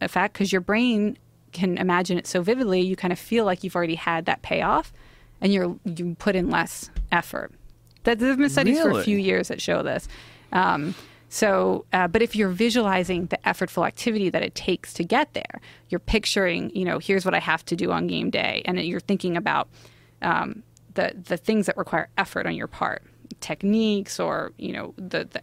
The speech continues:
Speaker 1: actions you're gonna take, um, that is helpful. So you just don't wanna think about,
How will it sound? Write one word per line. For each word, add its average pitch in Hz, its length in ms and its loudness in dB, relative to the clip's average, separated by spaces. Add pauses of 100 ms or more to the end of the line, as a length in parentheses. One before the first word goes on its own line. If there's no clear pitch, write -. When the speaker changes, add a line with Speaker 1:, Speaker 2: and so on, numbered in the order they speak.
Speaker 1:
actions 185 480 -2
you're 175 80 0
gonna 165 220 -4
take, 165 400 -4 (440)
um, 170 340 -4 (160)
that 208 280 0
is 190 140 -2
helpful. - 360 -6 (600)
So 160 340 -2
you 196 140 0
just 202 120 -2
don't 220 120 2
wanna 202 160 -2
think 180 180 -6
about, 170 320 0